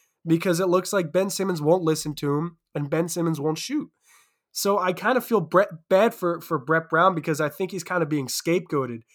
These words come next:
in this situation, and, and he's really being forced to be that guy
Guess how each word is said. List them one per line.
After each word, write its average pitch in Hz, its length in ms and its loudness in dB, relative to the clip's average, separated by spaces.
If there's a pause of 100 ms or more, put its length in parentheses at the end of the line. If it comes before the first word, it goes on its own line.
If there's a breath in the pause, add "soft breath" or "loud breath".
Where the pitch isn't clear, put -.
(340 soft breath)
in 151 120 -2
this 147 180 -2
situation, 139 640 -2
and, 139 160 -4
and 143 200 -4
he's 160 260 -4
really 165 260 4
being 147 240 0
forced 170 460 -4
to 147 80 -8
be 147 160 -2
that 131 260 -2
guy 123 340 0